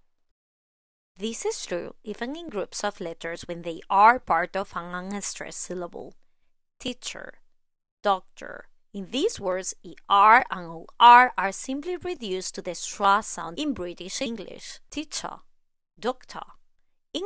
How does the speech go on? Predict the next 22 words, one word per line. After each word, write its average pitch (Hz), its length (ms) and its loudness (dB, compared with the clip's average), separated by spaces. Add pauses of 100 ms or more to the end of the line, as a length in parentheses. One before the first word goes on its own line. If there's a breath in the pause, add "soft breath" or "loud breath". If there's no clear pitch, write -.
American 190 480 -4
English, 180 600 -12
the - 140 -10 (100)
E 285 220 -8
R 190 220 6
in 208 140 -4
teacher 180 500 -14 (300 soft breath)
and 185 100 -10
the 180 180 -6
O - 280 2
R 190 180 6
in 196 140 -6
doctor - 520 -16 (300 soft breath)
are 208 120 2
just 277 380 -2
a 285 60 -6
very 294 300 -2
reduced 294 580 -8
schwa 196 220 -4
sound - 360 -12 (400)
plus 214 260 -4
the 220 120 -8